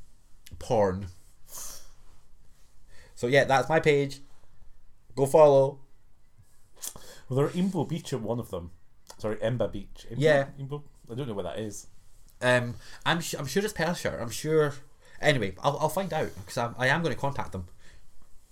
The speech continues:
Speaker 1: Um, so no Facebook things. Do,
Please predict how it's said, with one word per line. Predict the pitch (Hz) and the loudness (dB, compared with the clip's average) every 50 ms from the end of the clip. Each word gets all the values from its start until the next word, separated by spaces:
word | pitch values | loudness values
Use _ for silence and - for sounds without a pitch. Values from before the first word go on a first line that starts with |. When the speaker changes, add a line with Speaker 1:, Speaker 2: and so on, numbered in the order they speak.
| _ - - - - - - - - - - - - - - - - - - - - - | _ -20 -20 -12 -12 -10 -10 -10 -10 -12 -14 -16 -20 -20 -20 -20 -20 -20 -20 -14 -6 2
Speaker 1:
Um, | 131 139 139 139 139 135 131 | 6 8 10 10 8 6 2
so | 131 - - 170 160 151 151 147 147 143 | -2 0 6 8 8 8 10 8 6 6
no | 147 143 | 4 4
Facebook | - 175 180 - - 214 165 | 2 2 0 2 0 0 0
things. | - 220 220 226 226 233 196 - - - - | 2 0 0 0 0 -4 -6 -6 -8 -8 -4
Do, | - 165 - 120 | -4 -4 -4 -4